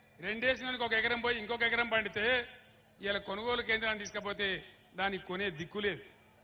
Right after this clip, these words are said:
తడిసిపోయే కాడ తడిసిపోతా ఉన్నాయి. ధర సరిగ్గా ఇస్తలేరు. మిల్లర్ల దగ్గర వీళ్ళు కమిషన్లు దొబ్బి మిల్లర్ల దగ్గర చేసిండ్రు కాబట్టి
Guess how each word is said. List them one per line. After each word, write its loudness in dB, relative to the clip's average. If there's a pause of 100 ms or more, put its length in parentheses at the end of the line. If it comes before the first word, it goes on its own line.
(440)
తడిసిపోయే 0
కాడ 2
తడిసిపోతా -2
ఉన్నాయి. -2 (840)
ధర 2
సరిగ్గా 0
ఇస్తలేరు. 6 (880)
మిల్లర్ల 2
దగ్గర 6
వీళ్ళు 2
కమిషన్లు 0
దొబ్బి 4 (720)
మిల్లర్ల 2
దగ్గర 4
చేసిండ్రు 0
కాబట్టి 4